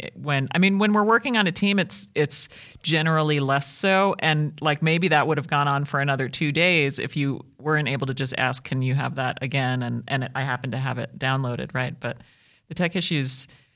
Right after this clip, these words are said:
let's take a moment, because in society, like, we all pretend that tech only makes life easier. And I just wanna say right now <laughs> that it, it does not only make life easier, it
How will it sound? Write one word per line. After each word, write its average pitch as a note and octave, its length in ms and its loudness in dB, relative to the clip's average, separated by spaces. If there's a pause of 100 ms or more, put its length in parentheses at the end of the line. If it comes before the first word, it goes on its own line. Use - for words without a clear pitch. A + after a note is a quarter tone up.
(600)
let's G#3 240 0
take G3+ 240 -2
a G3 60 2
moment, E3+ 560 4
because D#3+ 320 0
in F3 180 4
society, F3+ 840 2
like, C3 240 0 (240)
we F3+ 220 0
all F#3 260 6
pretend F3+ 560 2
that E3 200 -2
tech D3+ 240 0 (100)
only D3 300 2
makes C3+ 260 -8
life C#3+ 220 -8
easier. D3+ 500 -10
And C#3 300 -4
I C#3 80 0
just D#3+ 240 -2
wanna D3+ 200 0
say D3+ 300 2
right C#3+ 200 2
now D3 200 4
<laughs> - 140 -2
that D4 180 -2
it, - 340 0
it - 380 0
does G#3 220 4
not G#3+ 220 6
only F#3 360 6
make D#3 220 -2
life E3 200 0
easier, D3 300 -4
it - 80 -4